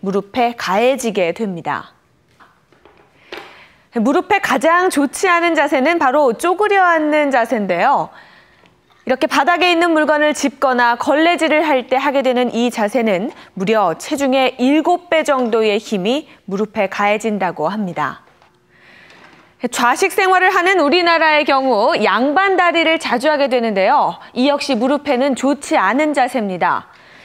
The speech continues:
체중의 세 배가량의 하중이 무릎에 실려서 그만큼 무릎에 부담을 준다는 것이죠.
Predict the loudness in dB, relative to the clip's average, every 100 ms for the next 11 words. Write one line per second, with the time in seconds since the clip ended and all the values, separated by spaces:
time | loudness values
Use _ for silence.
0 | -12 -8 -2 0 2 2 2 2 0 2
1 | 2 0 0 2 0 0 -2 -2 -2 -2
2 | -2 -2 -2 -4 -2 -2 -2 0 0 -2
3 | -8 -10 -6 -4 -4 -2 -4 -4 -2 -2
4 | -2 -2 0 0 0 -2 -2 -2 -2 -4
5 | -6 -6 -4 -4